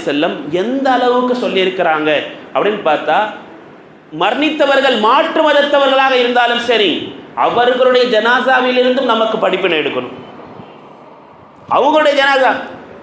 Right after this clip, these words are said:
இக்ரிமா ரதியல்லாஹு தஆலா அன்ஹு, அவங்களுடைய வாப்பா யாரு? அபூ ஜஹல். அபூ ஜஹல் அவர் இறந்துட்டார். அபூ ஜஹல் பத்ர் காலத்துல இறந்துட்டார். இறந்த பிறகு ஃபத்தஹ் மக்கா,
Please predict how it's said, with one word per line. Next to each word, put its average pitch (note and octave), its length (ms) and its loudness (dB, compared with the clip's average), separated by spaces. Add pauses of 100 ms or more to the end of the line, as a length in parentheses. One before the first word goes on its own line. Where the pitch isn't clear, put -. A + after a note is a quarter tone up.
(880)
இக்ரிமா A#3 440 -4
ரதியல்லாஹு G3+ 580 2
தஆலா E3+ 160 4
அன்ஹு, - 220 -4 (140)
அவங்களுடைய E3+ 320 0
வாப்பா G3+ 340 2
யாரு? E3+ 240 0
அபூ C#3+ 340 0
ஜஹல். D3 380 0 (1300)
அபூ F#3+ 260 0
ஜஹல் A3+ 560 0 (840)
அவர் B3+ 220 2
இறந்துட்டார். B3+ 640 0 (1000)
அபூ F#3+ 140 -2
ஜஹல் B3+ 440 0
பத்ர் B3+ 220 0
காலத்துல B3+ 300 0 (140)
இறந்துட்டார். A3+ 420 0 (520)
இறந்த C#4+ 340 2
பிறகு B3+ 340 2
ஃபத்தஹ் B3+ 420 0
மக்கா, A3+ 520 0